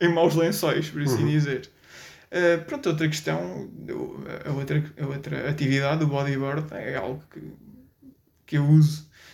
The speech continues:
Speaker 1: ou que, ou é uma forma de fazer também exercício e, e manter-me ativo, e é, basicamente é isso. <laughs>
Speaker 2: Muito bem, e antes de terminar o, o nosso podcast, deixo a nossa sugestão literária:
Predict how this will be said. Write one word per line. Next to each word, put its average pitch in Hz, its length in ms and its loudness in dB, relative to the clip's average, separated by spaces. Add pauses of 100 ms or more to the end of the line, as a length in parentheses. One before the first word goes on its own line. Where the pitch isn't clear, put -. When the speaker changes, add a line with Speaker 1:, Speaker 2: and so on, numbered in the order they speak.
(120)
Speaker 1:
ou 135 140 -10
que, - 180 -18 (280)
ou 117 260 -16
é 131 120 -10
uma 139 140 -4
forma 139 240 -4
de 143 80 -4
fazer 139 200 -6
também 139 260 -6
exercício 139 600 -6
e, 131 60 -6 (160)
e 147 60 -4
manter-me 135 380 -2
ativo, 135 380 -6 (280)
e 123 120 -10
é, 127 200 -8
basicamente 135 520 0
é 127 40 10
isso. - 260 0 (120)
<laughs> 151 120 4
Speaker 2:
Muito 160 400 8
bem, 107 260 6
e 202 40 6
antes 202 220 2
de - 40 -6
terminar 175 480 6
o, 165 240 8
o 151 80 8
nosso 156 240 4
podcast, 170 500 4
deixo 170 260 4
a - 20 6
nossa 156 340 6
sugestão 156 640 4
literária: 135 560 4